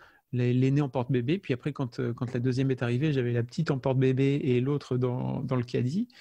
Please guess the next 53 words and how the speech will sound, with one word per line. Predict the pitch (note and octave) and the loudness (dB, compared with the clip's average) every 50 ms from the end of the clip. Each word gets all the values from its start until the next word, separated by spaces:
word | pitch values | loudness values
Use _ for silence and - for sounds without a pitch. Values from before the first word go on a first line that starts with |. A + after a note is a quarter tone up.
| - - _ _ - | -20 -20 _ _ -4
Et | B2+ | -2
en | A#2+ | 0
fait, | C3 E3 - - C3 | 0 0 0 -2 -2
je | - - | -2 0
faisais | C#3 B2 B2+ B2+ | 0 0 2 2
les | B2 B2 B2 | 0 0 -2
courses, | - - D#3+ - - - C#3 | -2 -4 -6 -6 -4 -2 -2
euh, | B2 B2 B2 B2 | -2 0 0 -2
le | B2 B2 B2 A#2+ | 0 0 0 0
samedi | - - B2+ B2 B2 B2+ | 0 0 0 0 0 0
matin. | B2 B2+ B2 A#2+ - E3 F3+ G#3 - _ _ _ _ _ | 0 -2 -2 -2 -2 -2 -4 -4 -6 _ _ _ _ _
C'était, | - - - - - B2+ | -20 -14 -8 -6 -6 -6
c'était | - - - C3 | -4 -4 -2 0
vraiment | B2+ B2+ D#3+ F#3+ F#3+ | 0 0 0 0 -2
très, | - - D3+ | -2 -4 -4
très | - C#3 B2+ | -2 -4 -4
cool. | - - E3 E3 E3+ - - | -2 0 0 0 0 -2 -2
Et | - C3+ | -2 -2
puis, | A#2+ - E3 E3 | 0 0 2 2
le | E3 D#3 | 2 2
samedi | - - C3+ C3 B2 B2 B2 | 2 0 0 0 2 2 0
après, | A#2 - - F3+ | 0 0 0 0
en | F3 C#3+ | 2 2
général, | B2+ B2 A#2 A2+ A2 A#2 C#3 E3 D#3+ C3 - _ _ - _ _ _ - - | 2 2 2 2 2 2 2 2 0 -2 -4 _ _ -20 _ _ _ -4 -2
euh, | A#2 A2+ A#2 A#2 C3+ C#3+ | 0 0 2 0 0 0
on | C3+ C3 | 0 0
jouait | B2 B2+ C3 C3+ C#3 C3+ | 2 2 2 4 4 2
ensemble | B2+ B2 A#2+ A#2+ - D3+ D3+ E3 F3+ E3+ D3 | 2 0 -2 -2 0 2 2 2 4 4 2
ou | C3 C3 | 2 2
on | B2+ B2+ | 2 2
allait | A#2+ B2 A#2+ | 2 2 2
se | B2 | 2
balader. | A#2+ A#2+ A#2+ A2+ A2+ A2+ A#2+ B2+ C#3+ D3+ D3+ | 2 2 2 2 2 2 0 0 0 -2 -4
Enfin, | C#3+ - A#2+ | -6 -6 -6
c'était | - - B2 - B2 | -6 -4 -4 -2 -2
vraiment, | A#2 B2 C3+ D#3 E3+ F3 E3 C#3 | -2 -2 -2 0 0 0 0 0
euh, | B2 A#2+ A#2 A#2+ A#2+ - _ _ _ _ _ _ - | 0 -2 -4 -4 -6 -10 _ _ _ _ _ _ -14
c'est | - - B2+ | -8 -4 -2
des | C3+ B2+ | 0 2
moments | C3+ C3+ D3 E3+ E3+ | 2 2 2 0 0
que | - D3 C3 | 0 0 0
je, | B2 B2+ B2+ B2+ B2 B2 B2 A#2+ B2 B2 | 2 2 2 2 2 2 2 2 2 0
c'est | A#2+ A#2+ C3 | 0 0 0
des | B2 B2+ | 0 0
souvenirs | A#2+ - D#3 D3+ E3 F3+ E3+ | 0 0 0 2 2 2 2
que | - D3 | 0 0
je | B2 - | 0 0
chéris | - D3 C3+ C#3+ C#3+ C#3+ | 0 0 2 2 4 2
un | C#3 C3 | 2 2
peu | - E3+ F#3 | 2 0 0
parce | F3 B2+ - - | 0 -2 -4 -2
que, | - | -2
euh, | C3 B2+ B2 A#2+ A#2+ A#2+ A#2+ | 0 2 2 2 0 0 0